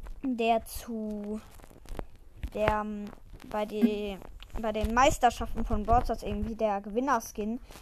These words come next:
da den der Gewinner kriegt oder alle, die da teilnehmen, ha-, hab ich noch nicht ganz verstanden. Ähm, ich denk die ganze Zeit, das Remodel Jessie wäre einfach der Skin. Von hinten se-, sieht er die ganze Zeit so aus, als wäre das das.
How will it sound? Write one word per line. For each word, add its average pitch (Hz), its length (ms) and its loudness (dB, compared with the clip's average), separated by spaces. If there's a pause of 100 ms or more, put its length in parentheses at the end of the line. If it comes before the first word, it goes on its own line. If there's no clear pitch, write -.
(160)
da 220 260 4
den 214 380 -2
der 202 100 -2
Gewinner 220 360 4
kriegt - 280 -8
oder 185 380 0 (140)
alle, 214 220 2
die 196 140 0
da 190 120 0
teilnehmen, 208 440 0
ha-, 190 160 0
hab 226 120 -2
ich - 60 -4
noch 214 120 -2
nicht 202 160 -6
ganz 208 140 -6
verstanden. 214 500 -4 (400)
Ähm, 240 240 6 (200)
ich 254 120 -2
denk 254 180 4
die 277 80 0
ganze 254 240 8
Zeit, 220 100 2
das - 140 -4
Remodel 240 560 4
Jessie 233 300 2
wäre 220 160 6
einfach 233 240 -2
der 208 140 -2
Skin. 220 400 0 (1300)
Von 226 120 -2
hinten 240 360 0
se-, 214 160 -4
sieht 240 220 -4
er 233 80 -2
die 220 160 -4
ganze 226 300 0
Zeit - 80 -6
so 180 80 -4
aus, 208 200 -2
als 202 140 -4
wäre 196 120 -6
das 196 120 -8
das. 208 400 -2